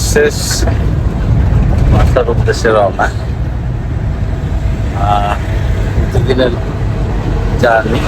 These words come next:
অফিসে যাওয়া সকালবেলা, আবার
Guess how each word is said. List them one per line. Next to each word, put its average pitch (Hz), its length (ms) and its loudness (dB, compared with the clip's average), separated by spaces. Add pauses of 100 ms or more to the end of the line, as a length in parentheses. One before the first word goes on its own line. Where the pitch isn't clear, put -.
(1300)
অফিসে 110 440 -2
যাওয়া 113 360 4
সকালবেলা, 113 800 2 (1600)
আবার 117 320 4